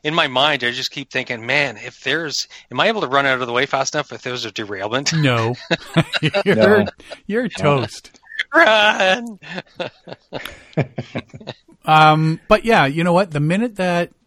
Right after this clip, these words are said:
Speaker 2: that they called, search and rescue, first responders, they were on the way.
Speaker 1: Yes, it was very quick.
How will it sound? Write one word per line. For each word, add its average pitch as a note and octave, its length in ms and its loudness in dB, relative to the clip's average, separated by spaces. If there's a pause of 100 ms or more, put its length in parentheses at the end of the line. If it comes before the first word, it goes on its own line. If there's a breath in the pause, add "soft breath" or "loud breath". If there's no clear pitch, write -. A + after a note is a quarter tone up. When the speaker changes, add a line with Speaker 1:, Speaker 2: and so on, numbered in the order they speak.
Speaker 2:
that C3+ 520 -2 (520)
they C3+ 360 -2
called, - 640 -4 (640)
search - 320 -2
and F#3 100 -2
rescue, C#3 500 0
first D3 260 -4
responders, A#2+ 640 -4
they B2+ 140 -2
were E3+ 240 2
on A#2 160 -2
the G2+ 60 -8
way. A2+ 280 -8 (680)
Speaker 1:
Yes, - 400 0 (100)
it D3+ 120 -2
was C3+ 160 -2
very D#3+ 240 0
quick. - 320 -4